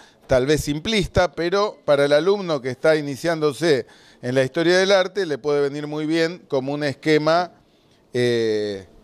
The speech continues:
desde el punto de vista pedagógico. Vamos a, a ir comparando de nuevo, pero desde la vereda del barroco, como hemos planteado en la clase anterior. La primer cuestión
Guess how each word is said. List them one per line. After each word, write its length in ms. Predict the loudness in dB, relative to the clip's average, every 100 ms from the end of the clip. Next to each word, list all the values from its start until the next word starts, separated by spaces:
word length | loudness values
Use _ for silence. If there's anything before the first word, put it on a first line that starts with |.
| _ -20 _
desde 220 | 0 2 2
el 60 |
punto 260 | 2 0 2
de 40 |
vista 260 | 2 2 0
pedagógico. 760 | 2 2 2 0 -6 -8 0
Vamos 320 | 0 0 0 2
a, 240 | 2 0 -6 _ _ -4
a 140 | 0
ir 200 | 0 0
comparando 680 | -2 0 2 2 2 0 -2
de 100 | -2
nuevo, 400 | -4 0 0 0
pero 220 | 0 0
desde 280 | 0 0 0
la 120 | 0
vereda 460 | 2 2 0 2 2
del 180 | 2 2
barroco, 600 | 2 2 0 0 -8 -10
como 260 | -10 -10
hemos 200 | -8 -8
planteado 880 | -6 -6 -4 -2 0 2 2 0 -2 -8 _ _ _
en 120 | -2
la 120 | 2 2
clase 320 | 2 0 0
anterior. 580 | -2 -2 -2 -2 -4 -8 -20 -20 -20 -20 -20 _
La 260 | 2 2
primer 300 | 2 -2 -4
cuestión 720 | 0 0 0 0 0 0 -10